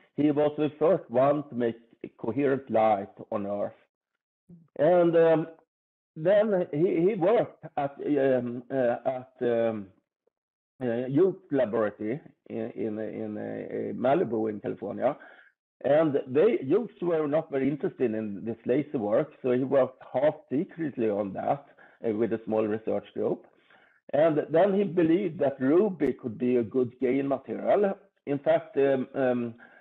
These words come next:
Shaulard and, uh, Townes, they had someone who had calculated on ruby and found out that it shouldn't work. So they gave up to use ruby, but Neumann believed in ruby to use it, and he made it,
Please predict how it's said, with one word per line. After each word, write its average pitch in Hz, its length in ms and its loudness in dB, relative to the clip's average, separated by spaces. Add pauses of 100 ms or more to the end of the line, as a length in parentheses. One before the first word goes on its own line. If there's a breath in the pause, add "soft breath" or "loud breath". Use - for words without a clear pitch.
(220 loud breath)
Shaulard 175 420 -2 (100)
and, 135 260 4
uh, 127 240 4 (120)
Townes, 180 380 0
they 120 260 0
had 127 320 0 (140)
someone 131 380 0 (100)
who 127 120 0
had 120 140 4 (120)
calculated 156 460 0
on 131 100 0
ruby 120 520 0 (100)
and 120 260 0 (220)
found 123 180 0
out 127 300 2
that 120 160 -2
it 113 160 -10
shouldn't 143 340 -4
work. 120 380 0 (640 soft breath)
So 123 120 -4
they 139 160 2
gave 151 260 2
up 185 320 0 (120)
to 139 60 -4
use 117 220 2 (100)
ruby, 117 400 0
but 139 220 -2 (100)
Neumann 147 640 0 (140)
believed 131 400 -4
in 123 160 -2
ruby 113 460 -2
to 117 60 -4
use 110 280 -4
it, - 160 -8 (100)
and 139 280 2
he 151 340 0 (340 loud breath)
made 147 300 2
it, 127 120 -2